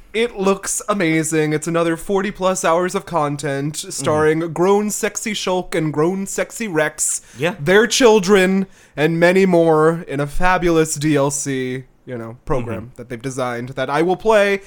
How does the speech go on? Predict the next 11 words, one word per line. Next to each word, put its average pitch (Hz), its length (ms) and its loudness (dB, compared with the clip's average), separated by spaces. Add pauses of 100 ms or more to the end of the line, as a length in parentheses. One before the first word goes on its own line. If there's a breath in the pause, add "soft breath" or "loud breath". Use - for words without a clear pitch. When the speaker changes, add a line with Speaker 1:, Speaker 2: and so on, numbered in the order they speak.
(200 loud breath)
Speaker 1:
I 127 60 -10
will 139 140 -2
put - 180 4
down 202 240 2
everything 220 340 -2
again. 240 500 2 (260 loud breath)
I 127 80 -8
will 139 100 -2
find 185 400 2
the 202 40 0
time, 220 520 2